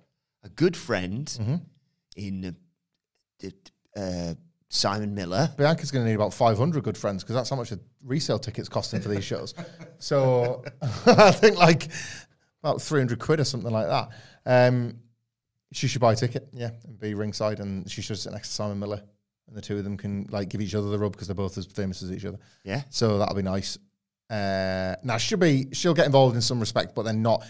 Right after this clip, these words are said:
Speaker 2: It won't just be as simple as, "Well, I'm getting in a three-way seat at SummerSlam." She'll have to, like, fight her way into it as the one real babyface, because on SmackDown last week, I don't know if you noticed this, you know, as that horrendous beatdown by Asuka was happening on Charlotte
Speaker 1: Mm.
Speaker 2: Flair, they were piping in the boos.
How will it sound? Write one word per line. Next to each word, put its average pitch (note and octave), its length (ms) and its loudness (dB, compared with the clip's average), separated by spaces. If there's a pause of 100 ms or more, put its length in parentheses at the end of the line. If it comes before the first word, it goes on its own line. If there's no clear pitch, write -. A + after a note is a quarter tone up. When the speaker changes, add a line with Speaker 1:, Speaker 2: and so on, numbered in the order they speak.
Speaker 2:
It B2+ 60 -4
won't C3 240 4
just A#2 140 -4
be B2+ 80 2
as A2+ 100 -2
simple A2+ 300 -4
as, G2+ 240 -2 (260)
"Well, G#2+ 180 -2
I'm F#2+ 140 -6 (160)
getting F#2+ 200 -6
in G2 60 -10
a F2+ 40 -14
three-way F#2+ 320 -4
seat F#2+ 220 -4
at F#2 40 -8
SummerSlam." F#2+ 480 -8 (380)
She'll G#2+ 200 -4
have G2 140 -6
to, G2+ 80 -6
like, F#2+ 180 -6
fight G#2+ 300 -2
her G2+ 60 -8
way G2 180 -4
into G2+ 200 -4
it F#2+ 120 -6
as F#2+ 140 -10
the A2 60 -4
one G#2 300 -4
real G#2 220 -2
babyface, A2+ 540 -4
because A2+ 280 -6 (340)
on A2+ 60 -4
SmackDown B2 480 2
last A2 200 0
week, A2 120 -2
I G#2+ 60 -4
don't A#2 80 2
know A#2 40 0
if A2+ 80 -4
you G#2 60 0
noticed G#2+ 280 -2
this, - 240 -10 (460)
you A#2+ 80 -2
know, B2+ 460 6 (360)
as A#2 200 0
that A2 240 2 (440)
horrendous B2+ 880 6
beatdown A#2 540 -2
by G2+ 120 4
Asuka G2+ 300 -4
was F#2 100 -8
happening F#2+ 280 -8
on F#2 100 -6
Charlotte F#2+ 320 -2
Speaker 1:
Mm. - 60 -12
Speaker 2:
Flair, G#2 260 -4
they G2 80 -6
were G2 80 -4
piping A#2 340 0
in G#2+ 80 0
the G#2 60 -2
boos. G2+ 540 -6